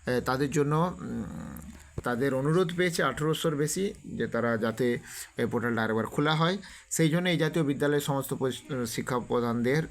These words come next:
এ, এই প্রক্রিয়াটি চালিয়ে রাখার জন্য এই সময়টা বাড়িয়ে দেওয়া হলো, যাতে শিক্ষার্থীদের এই যে অধিকার, এই রেজিস্ট্রেশনের, সেই অধিকার তারা পায় এবং এটা পূর্ণ দায়িত্ব স্কুলগুলো যেন পালন করে, সেই নির্দেশ দেওয়া হচ্ছে। এবং এই বোর্ড এই রকম, উম, পরবর্তী এই পোর্টাল খুলে রাখার পরেও যদি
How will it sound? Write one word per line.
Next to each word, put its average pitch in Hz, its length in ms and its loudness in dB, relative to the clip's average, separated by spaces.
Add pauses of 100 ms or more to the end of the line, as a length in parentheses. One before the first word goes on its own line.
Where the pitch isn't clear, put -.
এ, 110 300 0
এই 110 80 2
প্রক্রিয়াটি 117 420 -2
চালিয়ে 117 340 2
রাখার 113 280 0
জন্য 147 380 0
এই 127 120 0
সময়টা 110 380 0
বাড়িয়ে 107 300 0
দেওয়া 147 160 0
হলো, 156 160 0
যাতে 117 240 0
শিক্ষার্থীদের 110 680 -2 (440)
এই 127 80 0
যে 123 100 2
অধিকার, 135 440 4 (400)
এই 107 160 2
রেজিস্ট্রেশনের, 113 600 -2
সেই 110 200 0
অধিকার 101 280 -2
তারা 104 160 -2
পায় 151 320 4 (480)
এবং 160 300 2
এটা 143 100 0
পূর্ণ 151 320 2
দায়িত্ব 147 420 2
স্কুলগুলো 139 420 2
যেন 143 120 2
পালন 139 340 2
করে, 151 180 0
সেই 139 180 0
নির্দেশ 143 320 0
দেওয়া 147 200 2
হচ্ছে। 156 220 0
এবং 156 260 2
এই 160 60 2
বোর্ড 165 280 0 (360)
এই 170 200 4
রকম, 185 360 2 (140)
উম, 131 440 -2
পরবর্তী 165 640 2
এই 156 80 2
পোর্টাল 147 320 0
খুলে 156 240 2
রাখার 151 260 2
পরেও 165 360 4
যদি 180 380 2